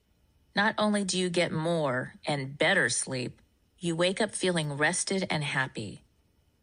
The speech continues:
You know that you're doing what you need to do. Yes, sometimes your heart will call you to leave certain friends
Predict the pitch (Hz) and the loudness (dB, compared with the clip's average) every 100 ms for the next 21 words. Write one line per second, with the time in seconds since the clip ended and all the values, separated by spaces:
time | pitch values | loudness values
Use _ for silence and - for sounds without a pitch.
0 | _ - 180 185 180 196 214 233 233 202 | _ -4 -2 0 0 2 4 4 2 0
1 | 175 160 170 185 190 185 165 - 151 165 | 0 -2 -2 0 0 -2 -2 -4 -4 0
2 | 226 208 151 131 - 113 120 - - _ | 0 0 -2 -4 -6 -6 -8 -8 -10 _
3 | _ _ _ _ _ _ _ _ - 160 | _ _ _ _ _ _ _ _ -2 0
4 | 127 127 - - _ _ - - 190 202 | 2 2 0 -2 _ _ -2 0 0 2
5 | 208 202 196 160 170 180 185 170 160 - | 0 2 2 0 0 0 0 -2 -2 0
6 | 170 185 180 165 160 175 185 175 175 170 | 0 2 0 0 0 0 2 0 0 0
7 | 185 - 165 160 160 | -2 0 0 0 -2